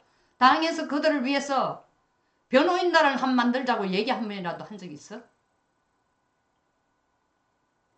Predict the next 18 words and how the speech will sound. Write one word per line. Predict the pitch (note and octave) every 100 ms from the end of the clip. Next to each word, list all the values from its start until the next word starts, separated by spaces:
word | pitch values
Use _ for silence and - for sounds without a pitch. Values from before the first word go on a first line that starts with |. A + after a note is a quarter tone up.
| _
대통령 | A#3+ C#4 D#4+ F4 E4+
체포됐을 | - E4+ E4+ D4+ C4+ D4+
때 | C4 C4+
통곡이라도 | - F4 F4+ F4+ D#4+ D4
하면서 | B3+ B3+ C4 C4+ -
피켓이라도 | - - F#4+ F4+ F4 D#4 D4
하나 | C4+ B3+
들고 | C4 D4
나왔어? | B3 A#3+ B3+ D#4 D#4 D#4 - _ _ _ _ _
"이건 | B3 D4+ F#4+
아니다. | E4+ E4+ E4 A3 - - _ _ -
이건 | C#4+ G4 F#4+
불이다. | - C#4+ D4+ G#3+ C#3+ - _ _
대한민국이 | - C#4+ G4 G4 F4+ F4+
망해가고 | A#3+ B3+ D#4 C#4+ A#3+
있다. | - G#3
국민 | B3+ F4 F4+ E4+
여러분." | D#4 A#3 F#3 C#3+